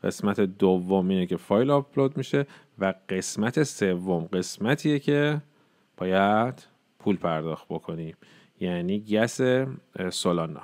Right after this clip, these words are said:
چرا سولانا خیلی مثلاً محبوب تر از اتریوم این روزها شده و، اه، این یکی دلیلش همینه.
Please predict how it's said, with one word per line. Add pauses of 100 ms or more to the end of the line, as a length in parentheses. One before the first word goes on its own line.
چرا
سولانا
خیلی
مثلاً
محبوب
تر
از (540)
اتریوم (120)
این
روزها
شده
و،
اه، (420)
این
یکی
دلیلش
همینه.